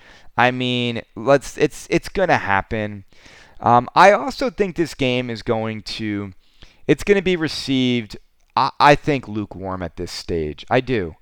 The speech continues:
I, I think people will be like, "Cool, Monster Bash is great." It is a great game.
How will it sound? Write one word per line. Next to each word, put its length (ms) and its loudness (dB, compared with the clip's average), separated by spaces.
I, 140 6
I 120 4
think 300 -4
people 640 2
will 160 0
be 160 2
like, 180 4
"Cool, 240 -2
Monster 280 2
Bash 240 6
is 80 -12
great." 300 0
It 120 2
is 120 2
a 40 -4
great 200 0
game. 240 4